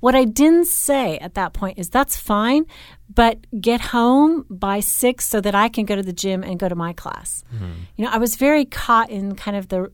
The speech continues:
Speaker 1: the roles of, I can't leave the children. I felt a lot of stress about that, you know, to take autonomy. I was jealous
Speaker 2: Mm-hmm.
Speaker 1: of my husband's autonomy, but I didn't have the sense of freedom to take my own autonomy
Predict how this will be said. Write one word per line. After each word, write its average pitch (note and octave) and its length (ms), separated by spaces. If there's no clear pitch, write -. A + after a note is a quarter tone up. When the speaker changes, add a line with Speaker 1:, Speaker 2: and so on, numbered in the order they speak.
Speaker 1:
the G3+ 140
roles G3+ 680
of, F3+ 280
I G3+ 60
can't A#3+ 340
leave A3 240
the G3+ 100
children. G#3 640
I F#3 120
felt G#3 220
a G3+ 40
lot F#3 160
of F#3 80
stress - 360
about F#3+ 300
that, F#3 400
you G3+ 100
know, G#3 100
to G#3 160
take A#3+ 440
autonomy. G3 640
I A3 80
was A3 180
jealous B3 720
Speaker 2:
Mm-hmm. F#2 420
Speaker 1:
of A3 60
my A#3 100
husband's A3+ 360
autonomy, A3+ 420
but G#3+ 200
I A3 80
didn't B3 340
have A3+ 240
the G3 140
sense G#3 300
of F3+ 100
freedom G#3+ 360
to - 100
take F#3 240
my F3+ 140
own G3+ 100
autonomy F3 580